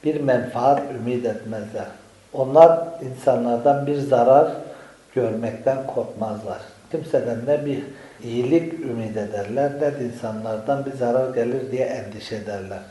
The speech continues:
Onların amelleri sırf Allah rızası içindir. Onlar insanlar içinde olsa da, bütün insanlar içinde olsa da riya, riya olmaz onlarda diyor. Riya girmez kalplerine. Çünkü ne kadar insan olsa onlar insanları görmüyor ki riya olsun.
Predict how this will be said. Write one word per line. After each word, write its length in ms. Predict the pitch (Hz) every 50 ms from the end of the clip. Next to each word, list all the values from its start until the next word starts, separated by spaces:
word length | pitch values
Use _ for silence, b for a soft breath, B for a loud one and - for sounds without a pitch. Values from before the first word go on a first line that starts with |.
| - - b b b b b b b b b -
Onların 340 | 127 131 135 139 147 143
amelleri 680 | 131 117 113 110 107 104 104 101 104 107 120 151 170 - - - - -
sırf 140 | 156 156 151 - -
Allah 360 | 127 120 120 127 117 - - -
rızası 320 | 113 107 104 110 101 98 - - -
içindir. 380 | - 104 98 98 101 117 143 156 - - - - - - _ _ _ -
Onlar 360 | 147 147 156 170 180 180 175
insanlar 540 | 147 131 - 165 160 160 170 180 180 175 -
içinde 260 | - 160 156 156 175
olsa 420 | 165 156 156 - - 196 185 -
da, 340 | 147 143 170 214 - - - - - - - - - - - _ _ _ - - 123
bütün 240 | 131 123 - 175 160
insanlar 500 | 147 139 117 - 127 120 131 143 143 139 -
içinde 220 | - 143 139 151
olsa 380 | 156 139 139 - - 165 - 131
da 200 | 131 - - 123
riya, 200 | 123 123 123 127
riya 600 | 131 123 117 120 123 123 123 123 127 127 127 123
olmaz 340 | 117 110 107 110 113 110 110
onlarda 680 | 110 101 92 92 95 92 95 95 - 107 104 92 - -
diyor. 120 | - - - - - - -
Riya 200 | 113 107 107 110
girmez 480 | 110 110 110 107 - - 110 98 - -
kalplerine. 560 | - - - - - - - - - - 107 - -
Çünkü 380 | - - 147 135 - - 180 - - - -
ne 80 | 147 147
kadar 320 | 147 165 143 135 123 117
insan 360 | 120 117 - - 156 151 147 135
olsa 140 | - -
onlar 420 | 127 - - 139 160 160 151 143 -
insanları 360 | - - 135 135 139 156 160
görmüyor 460 | 156 165 190 185 180 160 135 120 107
ki 220 | 104 - 110 107 104
riya 200 | 104 107 101 92
olsun. 380 | 98 95 98 - - - -